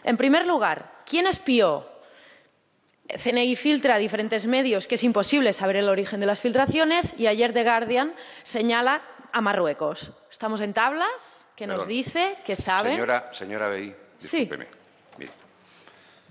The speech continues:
Speaker 2: es un uso parlamentario, eh, asentado que al hilo de una comparecencia, eh, puedan realizarse por parte de los portavoces parlamentarios algún comentario,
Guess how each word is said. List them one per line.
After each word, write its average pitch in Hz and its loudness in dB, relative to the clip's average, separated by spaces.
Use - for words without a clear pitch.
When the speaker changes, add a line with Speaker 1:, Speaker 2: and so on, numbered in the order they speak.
Speaker 2:
es - -12
un 143 -6
uso 127 -8
parlamentario, 92 -4
eh, 87 -8
asentado 92 -6
que - -14
al 92 -8
hilo 107 -6
de 107 -6
una 101 -4
comparecencia, 98 -4
eh, 85 -4
puedan 104 0
realizarse 98 -6
por - -8
parte 98 -6
de 101 -8
los 95 -8
portavoces 101 -6
parlamentarios 98 -4
algún 101 -4
comentario, 107 -4